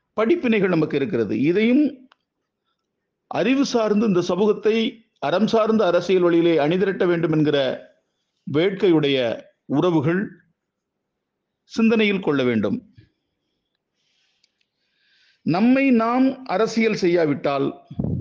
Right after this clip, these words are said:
நாய்களும் நரிகளும் நம்மை அரசியல் செய்யும். நம்மை நாம் அரசியல் செய்யாவிட்டால் நாய்களும் நரிகளும் நம்மை அரசியல் செய்யும். அப்போது இந்த நிலைதான், இந்த அவல நிலைதான்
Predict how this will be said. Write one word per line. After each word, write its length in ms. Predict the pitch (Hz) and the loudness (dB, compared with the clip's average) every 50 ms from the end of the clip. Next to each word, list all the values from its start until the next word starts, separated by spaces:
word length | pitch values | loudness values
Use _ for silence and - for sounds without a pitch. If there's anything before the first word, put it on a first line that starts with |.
| - - - _ _ _ _ _ _ _ _ - | -8 -10 -12 _ _ _ _ _ _ _ _ -10
நாய்களும் 800 | - 104 110 117 131 147 165 170 147 151 143 135 123 117 107 107 | -4 -4 -2 -2 0 0 0 0 0 0 0 2 2 2 2 0
நரிகளும் 500 | 113 127 139 135 156 156 170 214 220 - | 0 -2 -2 -2 0 0 0 0 0 -2
நம்மை 420 | - 127 117 117 117 113 101 - | -2 -2 -2 0 -2 -2 -4 -6
அரசியல் 540 | - 110 113 117 123 123 - 123 110 98 90 | -6 -6 -4 -4 -4 -4 -4 -4 -4 -4 -6
செய்யும். 340 | - 92 87 87 82 - - _ _ _ _ _ _ _ _ _ _ _ _ _ _ _ _ _ _ _ _ _ _ _ _ _ _ _ _ _ _ - | -8 -8 -8 -8 -10 -12 -14 _ _ _ _ _ _ _ _ _ _ _ _ _ _ _ _ _ _ _ _ _ _ _ _ _ _ _ _ _ _ -10
நம்மை 400 | - - 123 143 160 165 170 165 | -8 -4 -2 -2 -2 0 0 0
நாம் 440 | 151 143 143 139 135 127 123 - - | -2 -2 -2 -2 -2 -2 -2 -4 -6
அரசியல் 420 | 123 117 143 147 - 151 139 127 | -4 -4 -4 -4 -2 -4 -4 -4
செய்யாவிட்டால் 840 | 117 117 117 117 113 107 98 98 92 - - 113 135 170 185 202 - - | -4 -4 -4 -2 -2 -2 -2 -4 -8 -6 -6 -4 -4 -4 -4 -6 -6 -4
நாய்களும் 680 | - 120 127 139 156 160 143 156 139 131 123 117 110 | -4 -4 -2 -2 -2 -2 -2 -2 -2 0 0 0 0
நரிகளும் 460 | 117 123 143 147 - - 131 135 - | 0 0 -2 -2 -2 -2 -2 -2 -2
நம்மை 320 | - 123 110 110 113 110 - | -2 -2 -2 -2 -2 -2 -4
அரசியல் 480 | - - 107 117 117 - 123 110 92 | -6 -4 -4 -4 -4 -4 -6 -6 -6
செய்யும். 360 | 90 - 104 87 - - - _ _ _ _ _ _ _ _ _ _ _ _ _ _ _ _ _ _ _ _ _ _ _ _ _ _ _ _ _ _ _ _ _ _ _ - - | -6 -8 -10 -10 -10 -12 -14 _ _ _ _ _ _ _ _ _ _ _ _ _ _ _ _ _ _ _ _ _ _ _ _ _ _ _ _ _ _ _ _ _ _ _ -18 -10
அப்போது 480 | - 135 - - 175 175 175 175 214 285 339 - - - - _ _ _ _ _ _ _ _ _ _ _ _ _ _ _ _ _ | -10 -10 -4 -2 0 2 2 2 2 2 0 0 -2 -10 -20 _ _ _ _ _ _ _ _ _ _ _ _ _ _ _ _ _
இந்த 280 | - 208 220 226 208 202 | -2 0 2 2 2 2
நிலைதான், 500 | 160 156 143 151 135 117 113 104 - - - | 0 0 0 0 -2 -2 -4 -4 -6 -6 -4
இந்த 260 | 139 151 156 147 135 | -2 0 0 0 0
அவல 280 | 127 131 143 143 135 123 | 0 0 0 0 0 0
நிலைதான் 460 | 120 117 113 113 117 147 180 233 | 0 -2 -2 -2 -2 -2 -2 -4